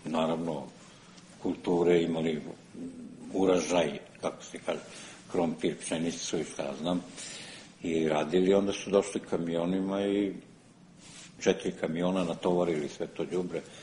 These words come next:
meni predali ključ i tako sam ja ušao u crkvu, magacin i počeo da počinjem da radim od ikonostasa i tako dalje.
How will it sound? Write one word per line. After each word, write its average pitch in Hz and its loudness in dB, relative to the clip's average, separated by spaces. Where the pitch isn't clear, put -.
meni 90 2
predali 90 4
ključ 98 2
i 101 0
tako 98 2
sam 98 -2
ja 95 8
ušao 95 4
u - -2
crkvu, - 2
magacin 98 6
i 90 4
počeo 92 0
da 87 4
počinjem 90 0
da 82 2
radim 80 4
od 78 -6
ikonostasa 85 -4
i 82 0
tako - -6
dalje. 82 0